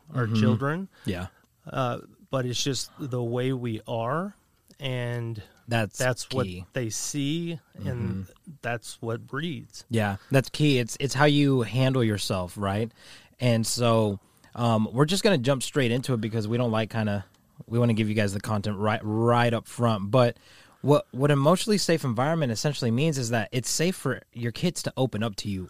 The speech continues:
Speaker 2: about stuff that they normally would not open up to you about, is really all that is.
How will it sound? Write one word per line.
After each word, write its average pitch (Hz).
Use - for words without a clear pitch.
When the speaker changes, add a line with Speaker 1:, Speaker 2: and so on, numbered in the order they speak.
Speaker 2:
about 117
stuff -
that 110
they 107
normally 113
would 104
not 101
open 104
up 95
to -
you 90
about, 85
is 131
really 151
all 113
that 98
is. -